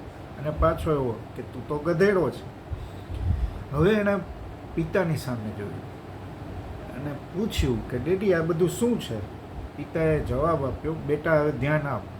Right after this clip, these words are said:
પછી પિતા મોટેથી બોલ્યા, "હું તમને માનું છું." જવાબ એ જ આવ્યો, "હું તમને માનું છું."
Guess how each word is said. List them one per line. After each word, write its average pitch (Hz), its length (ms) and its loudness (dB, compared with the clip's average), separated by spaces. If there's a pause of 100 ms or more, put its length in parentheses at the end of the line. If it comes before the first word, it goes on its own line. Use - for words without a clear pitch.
(360)
પછી 143 220 -4
પિતા 160 400 0
મોટેથી 160 480 2
બોલ્યા, 113 340 -2 (800)
"હું 156 140 0
તમને 190 280 6
માનું 170 480 4
છું." 117 200 -4 (600)
જવાબ 147 320 2
એ 160 100 8
જ 156 100 2
આવ્યો, 147 180 4
"હું 117 240 0
તમને 123 240 -2
માનું 151 460 -2
છું." - 280 -4